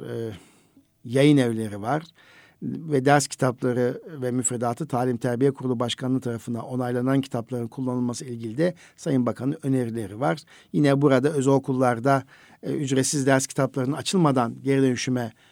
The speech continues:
yollandığı yöndeki, e, iddialara da değindi Sayın Bakan. E, bu konuyla ilgili inceleme başlattıklarını, e, ifade etti. Bu doğru bir şey olmadığını söylüyor. Evet.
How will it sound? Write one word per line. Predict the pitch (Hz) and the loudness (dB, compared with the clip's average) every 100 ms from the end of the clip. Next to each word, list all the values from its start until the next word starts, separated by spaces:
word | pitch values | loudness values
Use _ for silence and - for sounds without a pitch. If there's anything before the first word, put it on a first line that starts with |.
| _ - | _ 0
yollandığı | 131 135 131 127 127 143 | 4 6 6 4 4 6
yöndeki, | 139 127 120 117 - - 131 120 - - | 8 6 4 -2 -4 -2 -2 -2 -8 -12
e, | 135 127 127 139 | -10 -6 -6 -8
iddialara | 143 - 131 127 123 139 139 123 _ | -12 -10 -8 -6 -4 -2 -2 -4 _
da | 127 120 113 | -10 -10 -4
değindi | 127 123 113 107 | 0 0 -2 -6
Sayın | 123 117 | -6 -6
Bakan. | 110 110 170 165 - - _ - | -8 -6 -6 -6 -12 -20 _ -8
E, | 143 143 147 | -6 -4 -6
bu | |
konuyla | 139 139 131 123 | -2 0 0 0
ilgili | 135 | -4
inceleme | 135 127 123 135 127 | -2 -2 0 0 -2
başlattıklarını, | 113 - 107 - - 127 107 117 170 165 _ _ _ _ - | -2 -4 -8 -14 -12 -8 -6 -2 -2 -2 _ _ _ _ -20
e, | 170 175 | -20 -12
ifade | 165 147 127 113 113 | -8 -4 -4 -4 -8
etti. | 101 170 147 139 | -6 -2 -2 0
Bu | 139 139 143 139 135 | 2 2 -2 -4 0
doğru | 135 135 135 123 | 2 2 2 -2
bir | 123 | -4
şey | 113 - 139 | -4 -2 -2
olmadığını | 165 143 131 113 113 110 147 165 - _ - | 0 0 0 -2 -6 -4 -2 -4 -8 _ -14
söylüyor. | - 135 113 123 151 170 | -2 0 0 0 -2 -2
Evet. | 156 127 | -2 -2